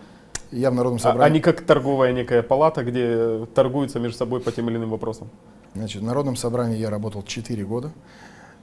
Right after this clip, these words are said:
Speaker 1: Половина коллег из шестого созыва сегодня являются депутатами седьмого созыва. Вторая половина — это новые люди. Но я всех депутатов Народного собрания лично знаком, знаю.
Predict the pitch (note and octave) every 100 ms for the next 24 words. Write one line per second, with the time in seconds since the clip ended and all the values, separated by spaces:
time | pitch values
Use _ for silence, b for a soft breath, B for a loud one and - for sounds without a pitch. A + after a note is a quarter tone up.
0 | - - - - - - - - C#3 C#3
1 | C#3 D#3 B2 A#2+ B2 B2 A#2+ A2 A#2+ -
2 | B2+ A2+ B2+ A2+ A2 G#2 A#2 A2+ A2 A2+
3 | A2+ G#2 - A2 G#2 G2+ B2 A2+ A2 G#2
4 | A#2+ A#2 B2+ C3 B B - B2 B2+ C3
5 | B2 A2+ A2 A2 G#2 G#2+ G#2+ A2+ A#2 A2+
6 | A#2+ A#2+ - - - C#3+ B2 A2+ G#2+ B2
7 | G2 G#2+ A#2 A2 G#2 A2+ A2+ G#2 G2 G#2+
8 | B2+ - G#2+ E2+ G2+ A2+ A#2 A2+ F#2+ G2
9 | A2 G2